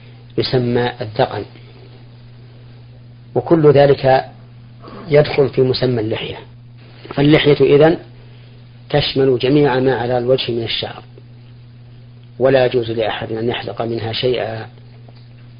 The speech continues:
لأن ذلك خلاف ما أمر به النبي صلى الله عليه وعلى آله وسلم في قوله: "خالف المشركين،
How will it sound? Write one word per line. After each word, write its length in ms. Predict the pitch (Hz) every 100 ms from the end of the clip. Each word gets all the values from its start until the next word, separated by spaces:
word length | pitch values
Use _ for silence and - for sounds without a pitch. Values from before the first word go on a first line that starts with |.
| -
لأن 260 | 123 123 120
ذلك 560 | 131 123 120 123 117 - - - - - - -
خلاف 320 | 135 135 120
ما 240 | 123 127
أمر 220 | 131 123 120
به 160 | 113
النبي 380 | 113 117 127 117
صلى 180 | 117 110
الله 320 | 123 117 110
عليه 300 | 117 120 113
وعلى 340 | 110 110 120
آله 80 | 120
وسلم 440 | 113 - 131 113 110
في 120 | 120
قوله: 380 | 131 135 120 110 - - - - - - -
"خالف 340 | - 135 127
المشركين، 760 | 120 120 - - - 120 117 110